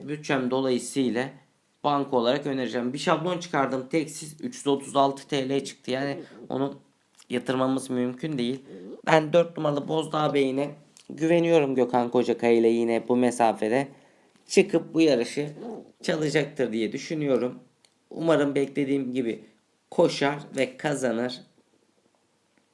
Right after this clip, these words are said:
Sizlere mecburen de olsa dört numaralı Bozdağ Bey'ini banko olarak önereceğim. İlk ayaklarda tuttuğunuz banko isim varsa buraya isim yazın derim sizlere.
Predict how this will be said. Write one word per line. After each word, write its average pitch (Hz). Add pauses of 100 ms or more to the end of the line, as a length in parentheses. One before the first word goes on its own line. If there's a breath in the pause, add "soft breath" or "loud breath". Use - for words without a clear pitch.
(1500 soft breath)
Sizlere 147
mecburen 143
de 123
olsa 127 (260)
dört 143
numaralı 117
Bozdağ 127
Bey'ini 117
banko 123
olarak 135
önereceğim. 127 (500 loud breath)
İlk 190
ayaklarda 165
tuttuğunuz 147
banko 147
isim 165
varsa 143
buraya 147
isim 151
yazın 135
derim 135
sizlere. 107